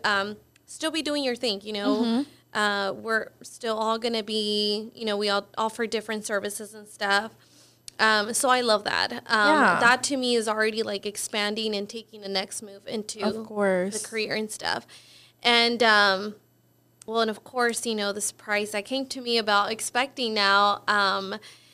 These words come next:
Speaker 1: um, I think that's another thing that I always had in my head when it came down to, like,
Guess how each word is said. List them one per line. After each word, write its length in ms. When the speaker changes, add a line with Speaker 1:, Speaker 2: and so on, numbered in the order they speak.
Speaker 1:
um, 640
I 140
think 220
that's 240
another 440
thing 380
that 280
I 180
always 420
had 300
in 120
my 180
head 460
when 360
it 180
came 320
down 300
to, 260
like, 400